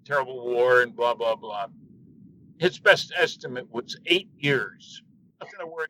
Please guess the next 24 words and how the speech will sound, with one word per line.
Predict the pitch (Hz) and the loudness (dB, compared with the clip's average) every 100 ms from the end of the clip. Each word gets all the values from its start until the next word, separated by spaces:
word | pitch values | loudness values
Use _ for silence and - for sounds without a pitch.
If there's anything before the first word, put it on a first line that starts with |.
| _ | _
about | 135 131 | -4 -2
now. | 127 107 - _ _ _ _ _ _ | -4 -6 -8 _ _ _ _ _ _
It | 147 | -10
took | - 190 | -2 0
a | 151 | 0
little | 143 190 180 - | 0 -2 -4 -4
over | 160 156 135 147 - | -4 -2 -4 -4 4
a | 123 | 4
year | 120 135 156 135 113 104 | 4 2 4 4 4 0
before | 117 110 139 123 | -8 -8 4 4
the | 113 | 4
Russians | 110 135 - - 107 | 4 2 2 -12 -18
exploded | 107 - - 127 113 98 | -16 -18 -14 -6 -6 -6
their | 110 | -14
first | - 123 110 85 - | -10 -6 -6 -8 -4
A-bomb. | 127 131 110 90 87 - - - - - | -2 -2 -6 -10 -12 -16 -20 -20 -8 -8
We | - - 156 | -8 -14 0
have | 202 190 | 0 0
a | 190 | 0
radar | 226 233 170 143 | 2 4 6 4
network | 135 143 120 127 117 _ 117 | 2 -4 -4 -8 -8 _ _
around | 117 113 104 | -12 -12 -16
the | _ _ | _ _
country. | 117 - | -20 -20